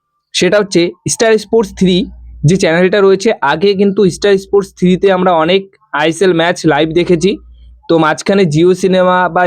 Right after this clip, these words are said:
স্পোর্টস এইটিন আসার পর কিন্তু স্টার কোনোরকমভাবে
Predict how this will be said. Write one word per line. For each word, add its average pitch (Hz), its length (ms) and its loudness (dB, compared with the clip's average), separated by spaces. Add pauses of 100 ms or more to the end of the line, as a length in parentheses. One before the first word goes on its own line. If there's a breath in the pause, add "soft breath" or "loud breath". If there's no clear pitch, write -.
স্পোর্টস 180 340 -2
এইটিন 180 300 2
আসার 151 320 0
পর 160 280 0
কিন্তু 185 340 0 (480 soft breath)
স্টার 196 380 0 (280)
কোনোরকমভাবে 175 720 2